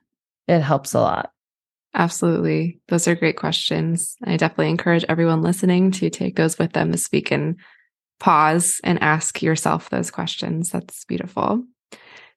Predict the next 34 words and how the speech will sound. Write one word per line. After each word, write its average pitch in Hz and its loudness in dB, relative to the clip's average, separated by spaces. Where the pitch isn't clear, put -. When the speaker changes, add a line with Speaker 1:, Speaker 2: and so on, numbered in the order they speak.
Speaker 2:
Thank 185 4
you 185 4
so 185 2
Speaker 1:
Mm-hmm. 175 -4
Speaker 2:
much 165 0
for 175 2
sharing 165 4
your 156 2
insights, 156 0
your 156 -2
story, 156 0
your 156 0
advice 160 -2
today. 165 2
If 185 -2
people 185 2
want 180 2
to 180 0
learn 165 2
more 160 0
about 151 0
you, 156 0
where 156 0
should 165 -4
they 160 0
go? 202 0
Speaker 1:
Um, 190 4
we're 196 4
very 175 2
active 165 0
on 156 2
Instagram. 269 2
It's, - -2
uh, 147 2